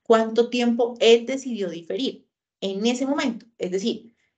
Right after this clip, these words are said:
si el banco tenía al donante enfrente y dijo, "Lo difiero por quince días", registró así la información en su software y así fue como la cargó a Sievi.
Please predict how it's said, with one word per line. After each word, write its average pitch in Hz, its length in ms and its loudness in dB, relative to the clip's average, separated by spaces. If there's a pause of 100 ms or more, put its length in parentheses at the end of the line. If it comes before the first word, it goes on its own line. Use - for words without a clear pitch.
(260)
si 220 120 2
el 220 100 4
banco 226 320 2
tenía 269 280 4
al 196 80 -2
donante 208 380 -2
enfrente 202 560 -4
y 196 120 -2
dijo, 196 280 0
"Lo 185 140 2
difiero 190 420 4
por 233 140 4
quince 190 340 -6
días", 214 500 -2
registró 196 520 -2
así 190 160 0
la 220 80 4
información 233 500 0
en 180 80 -8
su 220 120 -4
software 214 500 0
y 208 120 0
así 214 300 0
fue 226 140 2
como 233 220 2
la 220 160 2
cargó 160 240 -2
a 147 80 -2
Sievi. 160 420 2